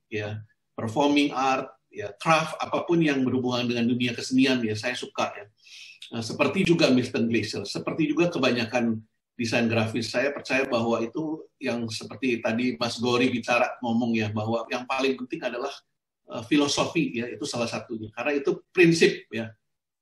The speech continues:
Kalau kita mau jadi desainer kuat tuh kita harus mempunyai prinsip yang kuat, pemikiran, punya karakteristik ya. Terus kedua, eh, eh, eh, psikologis, tapi yang ketiga, yang dia bilang ketiga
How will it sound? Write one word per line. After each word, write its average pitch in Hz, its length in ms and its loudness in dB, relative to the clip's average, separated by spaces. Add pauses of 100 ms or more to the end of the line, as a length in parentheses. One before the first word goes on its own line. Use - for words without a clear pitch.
(120)
Kalau 123 240 0
kita 143 240 -2
mau 151 80 4
jadi 131 240 6
desainer 120 480 2
kuat 147 240 4
tuh 147 80 0
kita - 160 -2
harus 135 320 -2
mempunyai 127 400 0
prinsip 135 560 0
yang 120 160 0
kuat, 117 320 -2
pemikiran, 131 800 2 (240)
punya 135 240 2
karakteristik 156 960 2 (400)
ya. 110 240 -8 (560)
Terus 139 240 -2
kedua, 143 640 6
eh, 123 480 6 (320)
eh, 123 220 0 (260)
eh, 117 120 -4 (600)
psikologis, 147 640 4
tapi 143 240 0
yang - 120 -2
ketiga, 143 180 0
yang 131 160 2
dia 120 160 4
bilang 139 180 -2
ketiga 127 220 -2